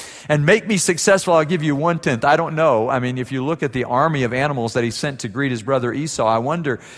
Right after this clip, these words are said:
just how many animals he sacrificed on that altar.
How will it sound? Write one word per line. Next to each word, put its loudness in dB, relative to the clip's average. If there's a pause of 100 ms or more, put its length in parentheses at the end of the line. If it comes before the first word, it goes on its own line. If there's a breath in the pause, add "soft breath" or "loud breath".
(280 loud breath)
just -2
how 2
many -2
animals -2
he -4
sacrificed -4
on -6
that -4
altar. -8